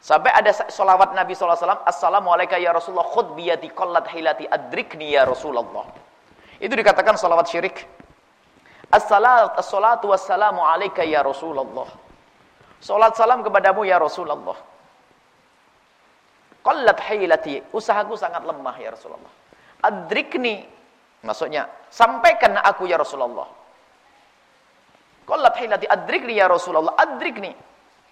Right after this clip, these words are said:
Maksudnya, "Ya Rasulullah, sampaikan aku kepada hajatku ya Rasulullah." Keyakinannya adalah Rasulullah tetap Rasulullah, bukan Rasulullah yang akan memberikan hajat.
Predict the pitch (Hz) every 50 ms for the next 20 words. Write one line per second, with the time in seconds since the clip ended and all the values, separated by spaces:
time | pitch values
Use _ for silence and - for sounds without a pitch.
0 | _ _ _ _ _ _ - 190 202 - 254 285 277 254 247 240 226 226 226 220
1 | 220 220 214 208 202 196 202 208 208 196 165 - - - - 262 254 262 - 285
2 | 277 277 277 277 262 285 277 294 277 233 226 226 214 220 - 240 208 - 190 240
3 | 240 - - 254 214 190 185 170 175 - - 156 139 - - - - _ _ _
4 | _ _ _ _ _ _ _ _ _ _ _ _ _ _ _ _ _ _ _ _
5 | - - 302 311 302 311 294 285 262 262 285 320 302 262 277 269 262 254 254 240
6 | - 233 269 294 - 254 220 254 247 254 240 233 269 320 339 262 220 208 - 311
7 | 311 - 320 269 269 254 - 294 311 269 247 247 247 247 247 233 - - - 247
8 | 233 - 320 - - - - - - - -